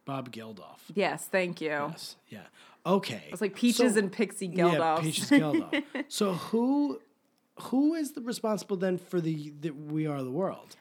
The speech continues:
Speaker 2: I, like, skimmed the Wikipedia page,
Speaker 1: Okay,
Speaker 2: so I
Speaker 1: who cares?
Speaker 2: really
Speaker 1: It
Speaker 2: don't
Speaker 1: doesn't
Speaker 2: know all
Speaker 1: We
Speaker 2: the
Speaker 1: should take
Speaker 2: things.
Speaker 1: this as an opportunity to not spend thirty-five minutes
Speaker 2: But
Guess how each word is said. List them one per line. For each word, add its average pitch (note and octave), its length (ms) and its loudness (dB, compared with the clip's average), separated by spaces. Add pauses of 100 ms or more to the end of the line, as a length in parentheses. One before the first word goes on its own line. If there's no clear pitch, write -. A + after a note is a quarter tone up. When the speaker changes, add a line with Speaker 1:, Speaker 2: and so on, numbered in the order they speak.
Speaker 2:
I, - 80 6
like, G#4+ 220 0
skimmed E3+ 440 0
the D#3+ 100 -2
Wikipedia D3 600 -4
page, C3 140 -2
Speaker 1:
Okay, C#3+ 200 2
Speaker 2:
so F3+ 140 4
I F3+ 100 8
Speaker 1:
who B3 80 6
cares? F3 80 0
Speaker 2:
really F#3+ 320 4
Speaker 1:
It E3 140 -2
Speaker 2:
don't D#3+ 100 4
Speaker 1:
doesn't D#3 180 2
Speaker 2:
know D3 440 -2
all D#3+ 120 2
Speaker 1:
We G3+ 60 6
Speaker 2:
the - 40 8
Speaker 1:
should - 180 4
take G#3 180 4
Speaker 2:
things. G3 140 -2
Speaker 1:
this - 40 -4
as E3+ 120 2
an E3 80 2
opportunity D3 460 0
to C3 80 -4
not C3 220 -4
spend A#2+ 240 -8
thirty-five A#2+ 360 -10
minutes A3 140 -4
Speaker 2:
But A3+ 120 8